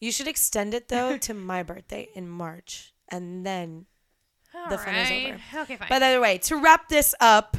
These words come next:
Speaker 1: and move on to the next section, I just wanna point out that in the seventeenth century, we also have the same time where Ilvermorny originated as, quote unquote, merely just a little hut. And then also a little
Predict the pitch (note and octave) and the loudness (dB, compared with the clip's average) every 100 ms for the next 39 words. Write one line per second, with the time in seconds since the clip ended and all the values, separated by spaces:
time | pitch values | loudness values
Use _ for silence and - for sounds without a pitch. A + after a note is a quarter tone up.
0 | - A#3+ A#3 B3 A#3 A3+ A3 A#3+ A#3+ C#4+ | -2 -2 0 0 4 4 2 -4 2 2
1 | D#4 - - G#3 F#3 - G3 F#3 A#3+ - | 2 2 4 2 0 -4 -2 -2 -6 -10
2 | - - - D4+ D4 C4+ A#3+ - A#3 A3 | -18 2 2 4 4 4 4 2 0 4
3 | A3 A3+ - A3 C#4 B3+ G#3 G#3+ - _ | 4 2 -2 0 2 4 4 2 -8 _
4 | - B3+ A#3+ A#3 A#3 A3+ G#3 - D#4+ F4+ | -6 -2 0 0 0 -6 -4 -2 -2 -2
5 | C#4 B3+ A#3 - A#3 A#3+ A#3 G#3+ - B3 | -2 -2 0 4 4 4 -2 -2 -2 -2
6 | B3+ - D4 D4+ A#3 A3 A3+ - - A3 | -4 -2 4 6 6 2 -4 -16 2 4
7 | A3 B3+ D#4 E4+ C4+ G#3+ G3+ G3 F#3 F3 | 4 4 4 4 4 4 4 2 2 0
8 | F#3 F#3 A3 - A3 G3+ F#3+ - - - | 0 2 0 -2 -2 -2 -4 -12 -18 0
9 | C4 A3+ A3 A3 F#3+ F3+ - B3+ F4 E4 | 4 4 4 2 2 0 -8 -2 0 0
10 | A3+ - G#3 G3 F#3 - G#3 F3+ - _ | -4 -8 -8 -8 -8 -2 -2 -2 -12 _
11 | - - - - C4+ C#4 C#4 C4+ - D4 | -20 -20 -16 2 4 6 6 4 4 4
12 | C#4+ B3 A3 G#3 - - - C4 C4 B3+ | 6 6 6 6 0 -14 -2 0 2 4
13 | A3+ A3+ | 4 0